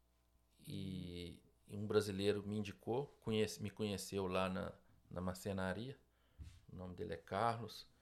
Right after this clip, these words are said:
E, e o Carlos me, me indicou e eu fui trabalhar de ajudante dele.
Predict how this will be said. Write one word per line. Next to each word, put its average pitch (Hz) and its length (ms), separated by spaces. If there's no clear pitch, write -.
E, 107 440
e 135 60
o 143 40
Carlos 139 480
me, 147 220
me 131 160
indicou 135 460
e 135 40
eu 135 60
fui 135 160
trabalhar 127 440
de 123 100
ajudante 113 480
dele. 98 240